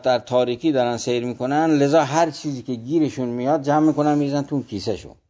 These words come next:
و به هوای گوهر، بعد میارن بیرون. حالا ببینید چی میگه: «یا چو غواصان به زیر قعر آب،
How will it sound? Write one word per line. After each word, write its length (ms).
و 360
به 200
هوای 440
گوهر، 480
بعد 220
میارن 460
بیرون. 680
حالا 140
ببینید 320
چی 160
میگه: 280
«یا 380
چو 140
غواصان 1120
به 100
زیر 380
قعر 360
آب، 560